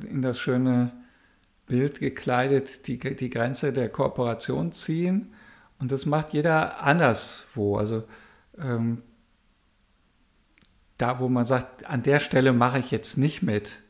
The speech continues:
Und das s-, sieht von außen, das sieht dann von außen inkonsequent aus, ne? Ähm,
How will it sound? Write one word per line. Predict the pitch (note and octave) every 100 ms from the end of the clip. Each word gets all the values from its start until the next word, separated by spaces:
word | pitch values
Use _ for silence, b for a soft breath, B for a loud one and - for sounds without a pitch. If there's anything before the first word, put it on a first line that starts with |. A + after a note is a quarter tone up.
| b b b b b b b b _
Und | B2+ A#2+ - -
das | B2 - -
s-, | F#3+ C#3 D3+ D#3 C3+
sieht | D3+ -
von | D#3 D#3
außen, | C#3 E3 - F3+ E2
das | A2+ D3+ - _ _ _ _ _ _ _
sieht | F3 E3
dann | D#3
von | D3+ D#3+
außen | C#3+ D3 D#3+
inkonsequent | D3 D#3+ F3+ F3+ D#3 - A#2 G2+ -
aus, | G#2 F#2+ - - D#3+
ne? | G#3 D4 B B B B B B _ A3
Ähm, | C#3+ C#3 C3 C3+ C3 C#3